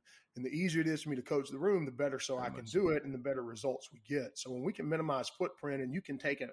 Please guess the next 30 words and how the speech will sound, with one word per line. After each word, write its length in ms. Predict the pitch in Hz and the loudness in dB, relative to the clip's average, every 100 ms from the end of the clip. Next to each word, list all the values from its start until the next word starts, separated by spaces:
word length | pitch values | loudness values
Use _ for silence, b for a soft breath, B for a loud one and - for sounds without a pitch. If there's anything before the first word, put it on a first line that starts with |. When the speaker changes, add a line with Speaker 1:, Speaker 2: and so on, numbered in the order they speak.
| - | -8
Speaker 1:
an, 140 | 120 - | -12 -8
an 100 | 120 127 | -8 -2
object 440 | 131 127 123 117 | 0 0 -4 -4
like 220 | 123 123 | -4 -6
the 140 | 123 123 | -8 -8
anchor 400 | 123 123 117 B B B B B - | -8 -8 -12 B B B B B 0
and, 480 | 135 127 127 120 123 _ _ - | 4 4 2 -2 -4 _ _ -10
and, 140 | 123 117 _ | -8 -8 _
and, 260 | 131 123 117 | -6 -4 -2
you 100 | 131 | -2
know, 60 | 123 | 0
have 260 | 143 143 139 | 4 4 4
that 140 | 131 | 0
attachment 540 | 113 - 139 - 123 123 | 0 2 2 2 -6 -4
there, 240 | 127 127 | -4 -4
and 120 | 120 | -2
there's 320 | 139 135 - - | 0 0 -4 0
so 180 | 147 156 | 0 2
many 260 | 151 139 | 0 -2
things 320 | 139 139 131 127 | -2 -2 -2 -4
you 100 | 120 | -6
can 180 | 120 | -8
do 220 | 117 175 180 | 0 2 2
with 220 | 127 120 | 0 -2
it. 140 | 120 - b b b - | -6 -8 b b b -6
You've 220 | 165 156 | -4 -2
spent, 440 | - - 165 151 - _ _ _ _ _ - | -4 0 0 0 -4 _ _ _ _ _ -8
uh, 80 | 120 - 127 | -8 -8 -2
relative 500 | 127 170 180 165 127 | 6 8 8 4 -2
to 420 | - 143 135 131 | 0 2 2 0